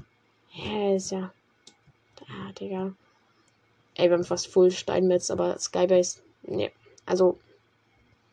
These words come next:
Duo-Modus sollte da schon dabei sein. Oh, wir haben eine Stachelmaschinenpistole bekommen. Mit der bin ich natürlich besser als mit Kampf.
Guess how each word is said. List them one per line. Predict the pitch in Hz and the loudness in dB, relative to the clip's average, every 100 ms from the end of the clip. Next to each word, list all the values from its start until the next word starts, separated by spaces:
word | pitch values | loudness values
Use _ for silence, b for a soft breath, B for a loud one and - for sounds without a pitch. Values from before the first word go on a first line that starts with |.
| _ - _ _ _ - _ _ _ _ _ | _ -20 _ _ _ -20 _ _ _ _ _
Duo-Modus | - 220 202 196 196 196 190 | 0 4 4 4 2 0 -2
sollte | 196 185 190 | -2 -2 -2
da | 190 | -6
schon | 185 196 | -2 -2
dabei | 185 185 185 | -2 -2 -4
sein. | 190 196 196 _ _ _ _ _ _ _ _ _ _ _ _ - - - 240 _ _ _ _ _ _ - _ _ | -4 -8 -8 _ _ _ _ _ _ _ _ _ _ _ _ -16 -16 -18 -18 _ _ _ _ _ _ -20 _ _
Oh, | 202 | 2
wir | 196 190 196 190 | 2 0 -4 -4
haben | 202 | -6
eine | - 190 | -2 -2
Stachelmaschinenpistole | 185 - 208 196 190 190 190 196 190 | -2 -6 -4 -6 -4 -6 -6 -4 -6
bekommen. | 190 202 202 - | -4 -6 -6 -6
Mit | 185 | -4
der | 185 190 | 0 0
bin | 190 | -2
ich | 190 190 | -4 -8
natürlich | - 190 - - - _ _ | -8 -8 -10 -20 -20 _ _
besser | 196 196 208 | -10 -6 -8
als | 208 - | -8 -10
mit | 196 | -14
Kampf. | - 208 226 - | -8 -8 -8 -12